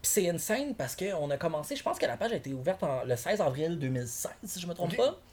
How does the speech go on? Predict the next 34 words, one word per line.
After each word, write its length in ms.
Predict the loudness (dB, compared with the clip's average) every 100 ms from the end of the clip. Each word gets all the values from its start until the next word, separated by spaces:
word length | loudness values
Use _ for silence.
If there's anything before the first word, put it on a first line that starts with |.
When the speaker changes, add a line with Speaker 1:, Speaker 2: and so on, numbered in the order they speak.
| -8
Speaker 2:
Ok, 60 | 0
ça 80 | 0
fait 100 | 2
pas 140 | 4 2
si 160 | 4
longtemps, 380 | 2 6 8 8
là. 100 | 8 6
Speaker 1:
Ça 40 |
fait 80 | 8
pas 140 | 8 8
si 360 | 4 -2 2
Speaker 2:
Moi, 80 | 6
dans 60 | 6
Speaker 1:
longtemps 100 | 6
Speaker 2:
ma 80 | 10
Speaker 1:
que 80 |
Speaker 2:
tête, 100 | 10 10
Speaker 1:
ça. 140 | 6
Speaker 2:
on 40 |
dirait 120 | 4 2
que 60 |
ça 80 | 0
fait 140 | -2 -6 -6
full 240 | 2 4
longtemps 240 | 4 4 0
que 80 | 0
Fruité 200 | -2 -2
existe. 340 | -2 -2 -2
Speaker 1:
Ben, 180 | 0 -2
c'est 160 | -2 -2
ça, 180 | 4 4 4
parce 160 | -4
que 180 | 2 4
comme 220 | 4 0